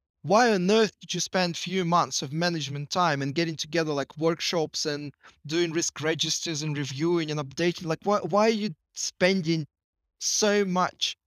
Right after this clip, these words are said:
of company time and salaries on doing this? Because this is not risk management. This is just window dressing. You have to do it as quickly as possible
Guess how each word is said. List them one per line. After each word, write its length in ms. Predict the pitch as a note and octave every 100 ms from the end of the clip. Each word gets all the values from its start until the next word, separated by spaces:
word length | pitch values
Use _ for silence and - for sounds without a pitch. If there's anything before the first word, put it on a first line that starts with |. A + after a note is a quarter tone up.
| _ _
of 200 | E3+ -
company 460 | - G3 F3+ F3+ D#3+
time 580 | - G3 G3 C#3+ B2 D3 _ _ _ _ -
and 400 | D#3 D#3 D3 - -
salaries 920 | - - F#3+ G3+ E3 B2+ C#3 D#3+ - - _ -
on 140 | F3+
doing 400 | C#3 F3 E3 E3 C3+
this? 500 | C#3 D#3 - - -
Because 260 | C#3+ D#3 C#3+
this 160 | A3+ F#3
is 160 | C#3+
not 300 | D#3+ E3+ -
risk 240 | C#3 - E3
management. 420 | D3 A#2 C#3 C#3+
This 140 | F#3
is 100 | B3
just 220 | F3+ -
window 260 | F3+ A3 G3+
dressing. 400 | D3+ E3 - D#3
You 80 | D#3
have 80 | -
to 80 |
do 160 | D#3+ E3+
it 80 | D3
as 120 | B2+
quickly 260 | E3+ D#3+ D3
as 100 | -
possible 480 | C3+ - B2+ B2+